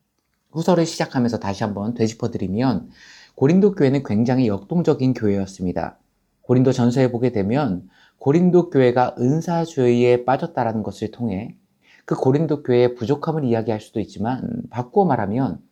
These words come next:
하나님의 은혜, 하나님의 선물이 이 은사가 넘치게 부어졌던 교회가 고린도 교회라고 말할 수 있습니다.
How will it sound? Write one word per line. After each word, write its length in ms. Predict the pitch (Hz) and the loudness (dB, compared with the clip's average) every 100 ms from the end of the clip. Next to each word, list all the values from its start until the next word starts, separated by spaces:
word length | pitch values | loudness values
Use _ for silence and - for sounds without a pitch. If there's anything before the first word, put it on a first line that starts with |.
| _ _ | _ _
하나님의 580 | 202 208 196 185 160 | -6 -2 0 -2 -2
은혜, 300 | 110 104 92 - _ _ | -2 -2 -4 -8 _ _
하나님의 440 | - 170 147 123 123 | -6 -4 -2 -2 -4
선물이 720 | 151 147 131 147 180 - _ _ _ - | -6 -2 -2 -2 -4 -8 _ _ _ 2
이 120 | 117 | 4
은사가 460 | 123 151 160 139 | 4 2 -4 -6
넘치게 560 | 131 110 131 - 196 185 | -4 -2 -2 -4 -6 -4
부어졌던 460 | 127 113 104 110 101 | -6 -6 -6 -10 -8
교회가 520 | 95 87 92 104 - _ _ _ | -6 -6 -6 -8 -12 _ _ _
고린도 480 | - 104 131 135 131 | -8 -2 0 0 -2
교회라고 380 | 107 92 92 101 | -4 -4 -6 -6
말할 220 | 98 104 | -6 -6
수 100 | - | -10
있습니다. 460 | 95 107 92 82 | -8 -6 -6 -8